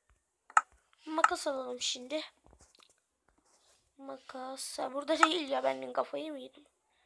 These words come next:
Nerede ya makas? Ha, bunun arkasındaymış, görmedim. Arkadaşlar bir saniye kapatılacak. Ha.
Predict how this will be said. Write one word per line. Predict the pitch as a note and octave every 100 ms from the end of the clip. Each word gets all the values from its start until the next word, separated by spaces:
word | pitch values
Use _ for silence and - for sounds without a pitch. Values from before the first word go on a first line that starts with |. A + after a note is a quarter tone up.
| _ _ _ _ _ _ _ _ _ _ _ _ _ _ _ _ - - _ _ _ _ _ _ _ _ _ - C6+ C6+ - C6+ - -
Nerede | D4 F4 G4+
ya | G4
makas? | F#4+ F4+ -
Ha, | D4 D#4 B4 _ -
bunun | C#4+
arkasındaymış, | D4+ D4+ - D4 D4+ D4+ D4
görmedim. | D#4 D4+ D4+ D4+ _ _ _ _ _ _ _ _ _ _ _ _ _ _ _ _ _ -
Arkadaşlar | D#4 D4+ D4 C#4+
bir | F4+
saniye | - C#4 C#4+
kapatılacak. | C#4 B3+ - C#4+ - -
Ha. | -